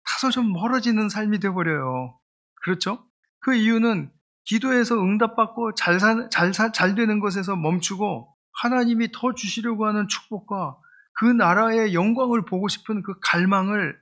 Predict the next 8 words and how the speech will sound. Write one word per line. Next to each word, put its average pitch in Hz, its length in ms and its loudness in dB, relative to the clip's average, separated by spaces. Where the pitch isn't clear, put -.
접어버린다면, 123 1200 -4
그렇다면 175 640 -2
그것은 156 340 -4
예수님의 170 600 -4
소망에서 196 580 -6
우리가 170 420 -8
벗어나는 156 460 -2
것이죠. - 360 -16